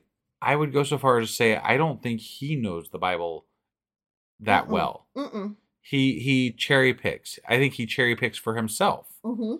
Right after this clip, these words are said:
Speaker 1: You know, like, he, he sees it with rose-tinted glasses, and
Speaker 2: Yeah.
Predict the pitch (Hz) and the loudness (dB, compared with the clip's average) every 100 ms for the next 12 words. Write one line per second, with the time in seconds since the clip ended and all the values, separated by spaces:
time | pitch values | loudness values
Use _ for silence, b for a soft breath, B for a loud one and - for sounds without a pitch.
0 | _ 107 107 104 117 110 101 - 117 113 | _ -2 0 4 4 4 2 -4 -4 -2
1 | 98 113 113 98 - - 123 123 120 101 | -2 -2 -4 -4 -12 -8 -6 -2 -2 -2
2 | 107 110 117 117 127 117 107 117 127 131 | 0 2 2 2 -6 -4 -4 2 2 2
3 | 85 76 80 90 98 202 | -2 -16 -18 -14 -10 -12